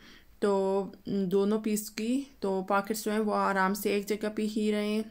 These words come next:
हमें मुश्किल ना हो सिलाई लगाने में। तो हम यहाँ पे सिंपल सिलाई, अ, तीनों साइडों पे लगा लेंगे पॉकेट्स की। यहाँ पे मैंने दोनों पॉकेट्स की सिलाई लगा ली है। ये देखें इस तरह से पॉकेट्स बनेंगी। अब ये जो ऊपर वाला कवर है,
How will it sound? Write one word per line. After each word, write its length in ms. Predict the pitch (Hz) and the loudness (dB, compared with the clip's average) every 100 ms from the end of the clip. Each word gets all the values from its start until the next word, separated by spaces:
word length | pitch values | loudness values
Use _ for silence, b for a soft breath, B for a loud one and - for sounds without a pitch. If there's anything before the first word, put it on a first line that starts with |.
| - | -6
हमें 140 | 196 190 | -4 -2
मुश्किल 420 | 196 190 - 190 | -4 -6 -6 -4
ना 100 | 196 | -2
हो 160 | 208 226 | -2 -2
सिलाई 320 | - 165 160 | -2 -4 -4
लगाने 400 | 175 175 156 - | -4 -8 -8 -10
में। 220 | - 180 | -10 -10
तो 120 | 196 | -4
हम 200 | 190 190 196 | -2 0 0
यहाँ 140 | 190 | -2
पे 120 | 185 190 | -2 -4
सिंपल 320 | 208 202 220 | -4 -2 -4
सिलाई, 360 | 214 208 202 | -2 0 0
अ, 40 | 202 B B B B 208 | -2 B B B B -2
तीनों 500 | 202 190 208 208 214 | -2 0 0 2 0
साइडों 300 | 214 190 202 | 0 -2 -2
पे 120 | 196 | -2
लगा 300 | 196 190 190 | -2 -2 -2
लेंगे 400 | 220 233 247 277 - - - - - | 0 0 -2 -4 -10 -20 -18 -16 -6
पॉकेट्स 420 | 202 202 208 208 - | -2 0 -2 -4 -4
की। 240 | 208 208 B B - | -4 -4 B B -4
यहाँ 160 | 196 180 | -2 0
पे 80 | 202 | 0
मैंने 260 | 190 190 | 0 0
दोनों 280 | 190 190 214 | 0 -2 0
पॉकेट्स 340 | 220 214 208 | -2 -4 -6
की 80 | 202 | -6
सिलाई 320 | 190 190 190 | -6 -4 -2
लगा 280 | 190 190 196 | -2 -2 -2
ली 180 | 220 240 | 0 0
है। 180 | 233 233 | 0 -2
ये 180 | 233 175 | -4 -4
देखें 320 | 180 - 190 | -4 -6 -6
इस 200 | 208 - | -6 -4
तरह 180 | 202 190 | -4 -4
से 120 | 185 | -6
पॉकेट्स 440 | 185 185 185 - | -6 -6 -8 -8
बनेंगी। 520 | 196 202 220 226 226 233 - - - - - - - - - - - - - - - - - - | -6 -2 -2 -2 -6 -8 -16 -20 -20 -20 -20 -20 -20 -20 -20 -20 -20 -20 -20 -20 -20 -20 -14 -2
अब 220 | 202 202 190 | -2 0 0
ये 140 | 202 | 0
जो 180 | 190 202 | 2 0
ऊपर 280 | 208 196 220 | 0 0 2
वाला 200 | 233 214 | 2 2
कवर 360 | 214 214 208 208 | 0 0 0 0
है, 220 | 254 | -2